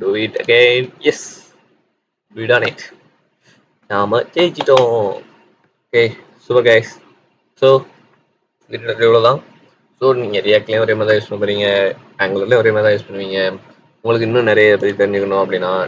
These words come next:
டாக்குமெண்டேஷன் இதோ இருக்கிறது. So, டாக்குமெண்டேஷன் எப்படி ஈஸியா எடுக்கிறத நான் சொல்லித் தரேன். So, ஸ்வீட் அலர்ட் அப்படின்னு டைப் பண்ணுங்க. So, டைப் பண்ணீங்கன்னா, ஃபர்ஸ்டா ஒரு வெப்சைட் வரும் பாருங்க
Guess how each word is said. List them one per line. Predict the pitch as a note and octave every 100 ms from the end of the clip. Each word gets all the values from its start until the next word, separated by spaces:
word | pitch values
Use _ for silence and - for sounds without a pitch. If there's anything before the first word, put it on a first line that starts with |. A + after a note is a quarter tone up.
| E2+
டாக்குமெண்டேஷன் | F#2+ F#2 G2+ G2+ G2
இதோ | G#2 G#2
இருக்கிறது. | G#2 G#2 G#2 G2+ G2+ G2 - _
So, | - G2 G2 - _ _ _ _ _ _ _ _ _ _ _ _ - _ _ _ _ _
டாக்குமெண்டேஷன் | A2 A#2+ A#2+ A2+ A2
எப்படி | G#2+ A2
ஈஸியா | A2+
எடுக்கிறத | G#2+ G2+ G2+
நான் | G2
சொல்லித் | - F#2
தரேன். | F2+ G2 A#2 _ _ _ _ _ _
So, | A#2 A#2+ -
ஸ்வீட் | B2 B2 A#2 -
அலர்ட் | F#2+ G2+ F2+ -
அப்படின்னு | F#2+ G2 F#2
டைப் | F#2 -
பண்ணுங்க. | E2+ F2 G2+ - _ _ _ _ _ _ _ _ _ _ _ _ _ _ _ _ _ _ _ _ _ _ _ -
So, | B2 C3 - _ _
டைப் | G#2 G#2+
பண்ணீங்கன்னா, | G#2+ F#2+ F#2 F#2+ G#2 - - _
ஃபர்ஸ்டா | G#2+ - - B2
ஒரு | A2+
வெப்சைட் | F#2+ G2 F#2
வரும் | F#2 G2+
பாருங்க | - -